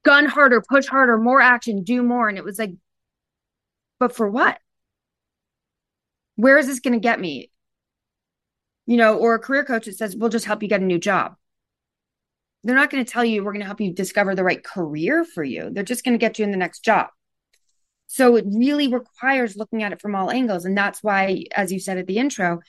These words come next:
I help my clients build a fulfilling career and a purposeful life, not one or the other, 'cause that doesn't make any sense either.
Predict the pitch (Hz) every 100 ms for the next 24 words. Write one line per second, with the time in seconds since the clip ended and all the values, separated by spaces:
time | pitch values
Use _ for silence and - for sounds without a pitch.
0 | _ _ _ - 233 233 240 240 _ _
1 | 220 208 - 220 214 - 214 208 208 208
2 | 190 220 214 208 202 208 202 190 _ _
3 | _ - 233 262 247 208 190 - - 190
4 | 196 190 180 - 170 143 73 _ _ _
5 | _ _ _ - 202 208 180 190 170 147
6 | 113 71 - _ _ - 196 214 202 180
7 | 175 165 156 151 156 143 - 131 -